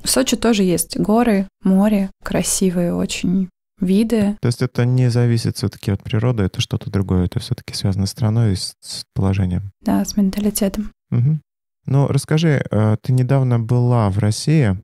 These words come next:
Speaker 2: эм, приезжала назад в Сочи и в Лазаревское.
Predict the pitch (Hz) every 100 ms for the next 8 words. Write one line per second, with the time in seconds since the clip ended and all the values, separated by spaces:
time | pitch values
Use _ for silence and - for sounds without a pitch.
0 | _ - 107 95 92 90 95 - _ -
1 | 104 101 101 90 90 92 95 - - -
2 | - 113 143 147 139 _ _ - 104 98
3 | 92 107 113 117 107 - 113